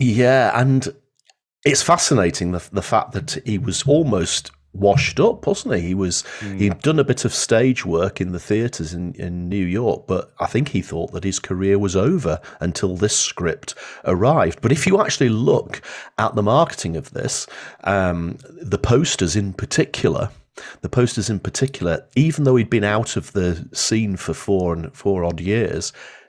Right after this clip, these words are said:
Speaker 1: you can tell that they were playing upon his gravitas,
Speaker 2: Mm.
Speaker 1: because the posters, uh, both the international U S version and the, um, U K version, at the top, it just says Pacino.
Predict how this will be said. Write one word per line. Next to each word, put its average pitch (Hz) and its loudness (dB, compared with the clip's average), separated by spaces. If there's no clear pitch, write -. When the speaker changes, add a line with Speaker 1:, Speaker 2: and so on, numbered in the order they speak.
Speaker 1:
you 107 2
can 110 0
tell 95 0
that - -4
they 101 2
were 90 0
playing 95 0
upon 87 -2
his 87 -4
gravitas, - -4
Speaker 2:
Mm. - -16
Speaker 1:
because 101 2
the 104 0
posters, 127 2
uh, 92 -6
both 104 2
the 101 0
international 101 -2
U 95 0
S 104 0
version 80 -4
and 87 -4
the, 87 -2
um, 85 -4
U 107 -2
K 80 -4
version, 78 -6
at 127 -2
the - 0
top, - -4
it 95 -6
just - -6
says 78 -4
Pacino. 85 -2